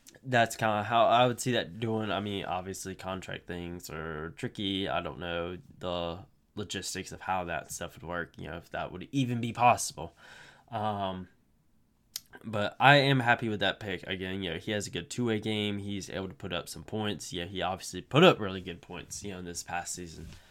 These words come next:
But I think, you know, in time, you know, give him a little bit more time to develop, he will, uh, do really, really well in the Hurricanes, uh, system, especially, you know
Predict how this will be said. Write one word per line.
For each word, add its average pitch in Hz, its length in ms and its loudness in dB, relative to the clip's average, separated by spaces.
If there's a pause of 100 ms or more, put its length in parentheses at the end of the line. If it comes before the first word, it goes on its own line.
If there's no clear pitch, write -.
(460)
But 135 120 10
I 123 100 12
think, 117 360 2
you 110 120 4
know, 104 200 0
in 120 260 0
time, 110 560 6 (240)
you 107 120 -6
know, 98 320 0 (220)
give 107 100 -2
him 101 100 0
a 98 60 0
little 101 240 0
bit 98 240 -2
more 104 80 -2
time 107 260 0
to 101 60 -2
develop, 107 300 2
he 113 140 -4
will, 104 520 0
uh, 98 340 6
do 101 300 -4
really, 110 340 0
really 104 240 0
well 95 300 2
in 95 340 -4
the 92 240 -4
Hurricanes, 95 920 -4 (160)
uh, 87 360 0 (340)
system, 107 560 -2 (380)
especially, 101 640 0
you 95 120 -2
know 92 240 -4